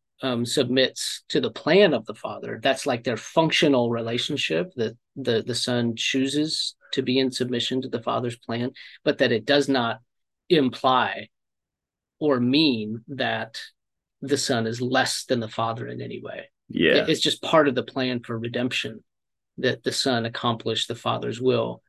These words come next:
Speaker 1: by his own choice. It's not like the Son was, had his arm twisted.
Speaker 2: Yep.
Speaker 1: The Father was
Speaker 2: I was gonna say that's the, that's the issue
Speaker 1: <clears throat>
Speaker 2: with saying that the Father is greater and the Son is, like, forced to submit,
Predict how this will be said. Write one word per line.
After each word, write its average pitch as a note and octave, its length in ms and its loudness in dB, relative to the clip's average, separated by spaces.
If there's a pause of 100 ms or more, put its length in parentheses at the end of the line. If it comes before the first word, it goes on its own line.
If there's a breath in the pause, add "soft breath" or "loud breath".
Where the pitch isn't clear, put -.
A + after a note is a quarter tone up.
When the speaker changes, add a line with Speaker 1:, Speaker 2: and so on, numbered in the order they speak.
(100)
Speaker 1:
by C#3 140 6
his D3 180 6
own B2+ 140 4
choice. - 640 -4
It's - 160 -6
not D#3 160 4
like C3+ 200 2
the C3+ 80 0
Son C3 500 2 (380 loud breath)
was, A#2 500 -2
had D3 180 2
his B2 140 2
arm D3 320 2
twisted. B2 560 -2 (320 soft breath)
Speaker 2:
Yep. - 200 2
Speaker 1:
The C3+ 120 0
Father C3+ 380 4
was A#2+ 280 -2
Speaker 2:
I B2+ 60 8
was A#2 80 6
gonna C3+ 100 6
say B2+ 140 6
that's A#2+ 240 4
the, B2+ 160 4
that's B2 180 6
the - 180 -4
issue F3 300 2
Speaker 1:
<clears throat> C3+ 40 0
Speaker 2:
with B2+ 120 -4
saying E2 400 -4
that D#2+ 160 -10
the - 100 -2
Father E2 340 2
is D#2 120 -2
greater D#2 300 2
and D2 120 -2
the D#2 60 -6
Son D#2 220 -2
is, C#2+ 100 -8
like, - 220 -2
forced C2+ 240 -2
to F2 80 -4
submit, G2+ 320 2